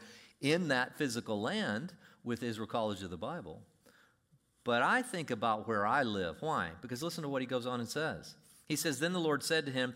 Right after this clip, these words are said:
'This is the land which I swore to Abraham, Isaac, and Jacob, saying, I will give it to you, your descendants. I have let you see it with your eyes, but you're not gonna go over there.' So Moses, the servant of the Lord, died there in the land of Moab,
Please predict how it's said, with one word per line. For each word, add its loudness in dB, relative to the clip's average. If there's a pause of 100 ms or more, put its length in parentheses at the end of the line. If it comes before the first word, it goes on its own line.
(160)
'This 2
is -2
the -2
land 4
which 0
I 2
swore 2
to 0
Abraham, 2
Isaac, 0
and -2
Jacob, -2
saying, 0
I 2
will -4
give 0
it -6
to -4
you, -4 (1080)
your 0
descendants. -4 (280)
I 2
have -2
let 2
you -4
see 0
it -2
with -2
your -2
eyes, 0
but -4
you're -2
not -2
gonna -2
go -4
over -4
there.' -6
So 0
Moses, 0
the -6
servant -2
of -4
the -4
Lord, -2
died 4
there 4
in 0
the 0
land 2
of 0
Moab, 2